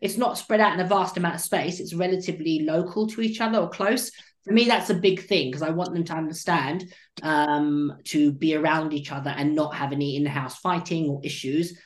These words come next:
um, with dinner time. And the puppy is then ing-, i-, i-, i-, integrated into that process. So initially in a crate because they won't have the skills, and then gradually they'll be fed, um, probably a little bit further away on the, and then gradually brought back into where that, those,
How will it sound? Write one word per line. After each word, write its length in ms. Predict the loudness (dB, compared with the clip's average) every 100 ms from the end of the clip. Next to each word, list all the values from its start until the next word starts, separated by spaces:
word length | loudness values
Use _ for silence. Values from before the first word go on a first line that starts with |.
| -12
um, 380 | -2 0 2 0
with 180 | 0 -2
dinner 240 | -2 -4 -6
time. 400 | -8 -6 -6 -6 -12 0
And 180 | 2 4
the 80 | 2
puppy 360 | 2 2 2
is 120 | 2
then 360 | 2 0 0 -4 -8 -2
ing-, 180 | 0 0 -4
i-, 40 | -2
i-, 380 | -2 -2 -4 -4 -4
i-, 160 | -4 -4
integrated 520 | -4 -2 -2 -2 -6
into 120 | -4
that 220 | -4 -4 -10 _ _
process. 440 | -4 -4 -4 -8 -8
So 100 | -6
initially 400 | -2 -2 0 0
in 80 | 0
a 60 |
crate 320 | 0 0 0
because 220 | -4 -10 -8
they 100 | -4
won't 220 | -4 -4
have 160 | -8 -8
the 60 |
skills, 580 | -8 0 2 4 0 -2 -12 -18 -6
and 160 | 2
then 360 | 4 4 2 -4 -14 _ -6
gradually 800 | 2 4 4 0 0 0 0 -2
they'll 200 | -2 0
be 160 | 0
fed, 440 | -2 -2 -2 -2 -4
um, 480 | -2 0 0 -2 -4 -6 -14 -4
probably 220 | 0 2
a 60 | 2
little 160 | 2
bit 160 | 0 0
further 280 | 0 2 0
away 300 | -2 0 0
on 140 | 0
the, 160 | -4 -2
and 120 | 0
then 260 | 0 0 -2
gradually 400 | -2 -2 -2 -4
brought 340 | -2 -4 -6 -6
back 200 | -6 -6
into 240 | -8 -8
where 140 | -8
that, 240 | -8 -10 -10
those, 300 | -8 -8